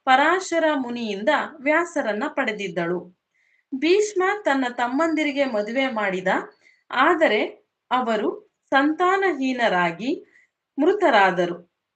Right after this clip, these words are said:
ಆಗ ಸತ್ಯವತಿಯ ಮಾತಿನಂತೆ ಭೀಷ್ಮ ವ್ಯಾಸರನ್ನ ಪ್ರಾರ್ಥಿಸಿ ತನ್ನ ತಮ್ಮಂದಿರ ಪತ್ನಿಯರಲ್ಲಿ ಮಕ್ಕಳಾಗುವಂತೆ ಮಾಡಿದ. ಅವರೇ ಧೃತರಾಷ್ಟ್ರ ಮತ್ತು ಪಾಂಡು. ದಾಸಿ ಒಬ್ಬಳಲ್ಲಿ ಹುಟ್ಟಿದವನು ವಿದುರ.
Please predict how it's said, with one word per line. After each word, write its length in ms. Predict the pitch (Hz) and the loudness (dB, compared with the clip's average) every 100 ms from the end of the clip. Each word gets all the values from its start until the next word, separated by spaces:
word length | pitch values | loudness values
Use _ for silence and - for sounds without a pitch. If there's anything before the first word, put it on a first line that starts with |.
| _ _ _ _ | _ _ _ _
ಆಗ 280 | 247 285 302 294 | 2 2 4 0
ಸತ್ಯವತಿಯ 760 | 311 294 285 330 370 359 330 349 | 0 -4 -2 -2 0 -2 0 0
ಮಾತಿನಂತೆ 920 | 240 226 220 226 190 190 262 381 - | 0 -2 -2 -4 -4 -2 -4 -4 -6
ಭೀಷ್ಮ 500 | 226 262 349 - 311 339 - 226 | -8 -4 -4 -4 -2 -2 -2 -2
ವ್ಯಾಸರನ್ನ 640 | 220 285 349 339 294 269 254 | 0 0 0 -2 0 -2 -2
ಪ್ರಾರ್ಥಿಸಿ 640 | 220 190 190 175 175 269 370 - - - _ | 0 -2 -2 -10 -8 -6 -6 -8 -18 -20 _
ತನ್ನ 220 | 302 294 | 0 0
ತಮ್ಮಂದಿರ 640 | 294 254 247 311 339 320 330 | 0 -2 0 0 0 0 0
ಪತ್ನಿಯರಲ್ಲಿ 760 | 330 233 220 254 240 214 214 330 | 0 -4 -6 -8 -2 -2 -2 -2
ಮಕ್ಕಳಾಗುವಂತೆ 1000 | 233 190 - 277 240 220 208 185 190 | -2 -4 -2 0 0 -2 -4 -4 -2
ಮಾಡಿದ. 400 | 302 254 196 175 175 165 - _ _ _ _ _ _ _ - | -2 0 0 0 0 -2 -6 _ _ _ _ _ _ _ -2
ಅವರೇ 480 | 240 302 359 415 330 | 0 2 2 0 -4
ಧೃತರಾಷ್ಟ್ರ 720 | 240 269 302 294 294 - 294 262 | -6 -2 0 0 -2 -4 -2 -2
ಮತ್ತು 320 | 233 214 392 427 285 | -4 -4 -4 0 2
ಪಾಂಡು. 360 | 240 220 180 - _ _ _ _ _ 240 | 4 4 -2 -10 _ _ _ _ _ -2
ದಾಸಿ 400 | 254 262 370 392 | 4 4 4 0
ಒಬ್ಬಳಲ್ಲಿ 520 | 370 302 285 285 277 277 | 2 2 2 2 2 -4
ಹುಟ್ಟಿದವನು 880 | 254 254 233 208 254 339 269 - 277 | -6 -8 -4 -2 0 0 -2 -6 -4
ವಿದುರ. 300 | 285 240 | -2 0